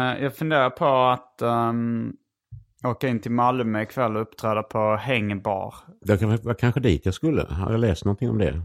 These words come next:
Speaker 2: eller nej?
Speaker 1: Ja. Annars så kanske vi kan ta en, eh, en pilsner.
Speaker 2: Kan vi absolut göra.
Speaker 1: Mm. Eh,
Speaker 2: <laughs> Vad,
Speaker 1: så
Speaker 2: vad är, vad är klockan? Jag har ju fått stänga av min mobil, så att jag vet
Speaker 1: Klockan
Speaker 2: inte.
Speaker 1: är sexton och tjugofem.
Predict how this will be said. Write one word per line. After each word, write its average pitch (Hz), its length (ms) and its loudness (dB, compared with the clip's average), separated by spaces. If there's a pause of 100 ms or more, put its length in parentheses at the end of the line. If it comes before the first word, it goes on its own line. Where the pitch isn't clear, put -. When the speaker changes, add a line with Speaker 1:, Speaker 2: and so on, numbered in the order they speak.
(120)
Speaker 2:
eller 87 140 -2
nej? 87 140 0
Speaker 1:
Ja. 90 160 -2 (360)
Annars 139 280 2
så - 100 -14
kanske 127 260 -4
vi 123 100 -6
kan 135 160 -6
ta 139 260 0
en, 127 180 -2
eh, 131 300 -4
en 131 80 -4
pilsner. 135 540 -10 (640)
Speaker 2:
Kan 95 140 2
vi 107 80 4
absolut 110 420 2
göra. 98 160 2 (320)
Speaker 1:
Mm. 165 180 -4 (1300)
Eh, 120 280 -10
Speaker 2:
<laughs> - 180 -14 (1400)
Vad, 135 340 2
Speaker 1:
så 202 80 -12 (120)
Speaker 2:
vad 123 160 8
är, 120 100 4 (260)
vad 117 140 6
är 113 40 8
klockan? 90 500 2
Jag 90 80 4
har 104 100 4
ju 104 80 4
fått - 180 -4
stänga 107 340 4
av 90 80 4
min 87 140 4
mobil, 90 380 4
så - 100 -4
att 80 80 -6
jag 87 80 0
vet 180 100 6
Speaker 1:
Klockan 170 200 2
Speaker 2:
inte. 156 100 4
Speaker 1:
är 156 60 4
sexton 151 680 -2
och 147 80 0
tjugofem. 131 680 -2